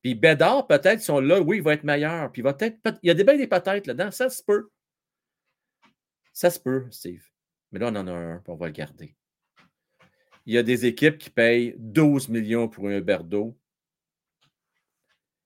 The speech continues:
Je m'excuse, là. J'aime beaucoup Huberdeau. Mais moi, je suis pas pire en mathématiques. Aimes-tu mieux un gars de cent points, douze millions par année,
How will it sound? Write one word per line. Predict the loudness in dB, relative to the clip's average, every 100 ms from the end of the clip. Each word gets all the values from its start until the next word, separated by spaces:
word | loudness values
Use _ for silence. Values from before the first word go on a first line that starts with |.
| _ _
Je | -6
m'excuse, | -4 -2 -2 -2 -4
là. | -6 -6 _ _
J'aime | -6 -2 0
beaucoup | -2 -4 -4
Huberdeau. | 0 0 0 -4 -6 _ _ _ _ _ _ _ _ _ _ _ _ _ _ _ _ _ _ -6
Mais | 0
moi, | 2 2
je |
suis | 2
pas |
pire | 4 4 2
en | 0
mathématiques. | -2 -4 -6 -8 -12 -12 _ _ _ _ _ _ _ _ _ _ _ _ -4
Aimes-tu | -2 -2 -2 2
mieux | 4
un |
gars | 4 2
de |
cent | 2 2 2
points, | 2 0 2
douze | 4 2 2
millions | -2 2
par | 2 2
année, | 0 -2 -6